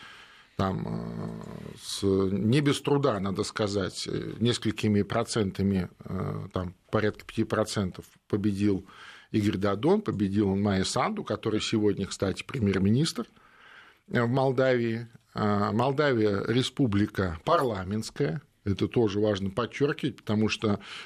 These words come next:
у наших радиослушателей может сложиться впечатление, что президент — это главный человек в Молдавии. Нет.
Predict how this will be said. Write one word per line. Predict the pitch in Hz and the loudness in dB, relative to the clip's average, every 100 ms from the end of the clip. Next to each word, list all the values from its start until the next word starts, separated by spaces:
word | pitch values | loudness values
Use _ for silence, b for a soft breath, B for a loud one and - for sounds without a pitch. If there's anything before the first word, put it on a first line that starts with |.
| B | B
у | |
наших | 117 110 - | 0 0 0
радиослушателей | 117 110 110 - 135 139 - 104 | 0 2 0 0 0 0 0 2
может | 107 110 104 101 | 4 4 2 0
сложиться | - 107 104 104 - | 0 0 2 -2 -4
впечатление, | - 98 - 135 147 110 | -2 -2 0 2 2 0
что | - 95 | -2 -4
президент — | - 98 98 135 127 - | -2 -2 0 0 0 -8
это | 98 | -4
главный | 101 117 110 | 0 2 0
человек | 98 - 98 104 120 | -2 0 2 2 2
в | |
Молдавии. | 117 113 95 90 92 | 2 2 4 4 4
Нет. | 113 107 90 | 4 4 2